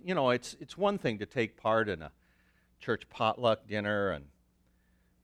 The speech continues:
and come together and walk in and feel as though, and something else, to come in and feel as though you really belong, that this is the place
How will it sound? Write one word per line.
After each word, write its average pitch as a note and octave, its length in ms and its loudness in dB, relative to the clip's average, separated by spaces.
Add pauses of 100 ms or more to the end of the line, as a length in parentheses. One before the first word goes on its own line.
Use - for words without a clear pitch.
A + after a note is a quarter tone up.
(220)
and D#2 320 -12 (140)
come G#2+ 160 -4
together G2+ 560 2
and E2 160 -2 (240)
walk G#2 320 2
in G2+ 160 -6
and E2+ 160 -12
feel G#2 320 -6
as F#2+ 160 -10
though, F2+ 320 -4 (100)
and G2+ 360 -8
something D3 380 -4
else, - 440 0 (560)
to G#2+ 80 -8
come A2 300 -8
in G#2 160 -6
and F#2 160 -10
feel G2 300 -10
as E2+ 140 -14
though E2 380 -16
you F#2 80 -20 (100)
really F#2+ 340 -10
belong, D#2 440 -20 (2250)
that D#2+ 200 -18
this - 220 -14
is - 140 -20
the E2+ 80 -20
place - 380 -18